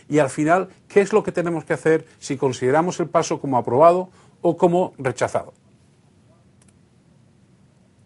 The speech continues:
Por otro lado, sigue siendo potentísima la idea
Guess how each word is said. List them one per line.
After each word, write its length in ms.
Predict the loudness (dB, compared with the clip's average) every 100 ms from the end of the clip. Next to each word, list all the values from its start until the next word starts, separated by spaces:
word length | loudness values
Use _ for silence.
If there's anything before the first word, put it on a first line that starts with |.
| -20 -20 -18 0
Por 120 | 0
otro 200 | 2 4
lado, 320 | 6 4 0 _ _ _ _ _ _ _
sigue 320 | -14 -6 -2 0
siendo 480 | 0 0 -2 -4 _ -4
potentísima 840 | -2 -2 -4 -4 -4 -4 -4 -4
la 120 | -4 -2
idea 420 | 0 2 2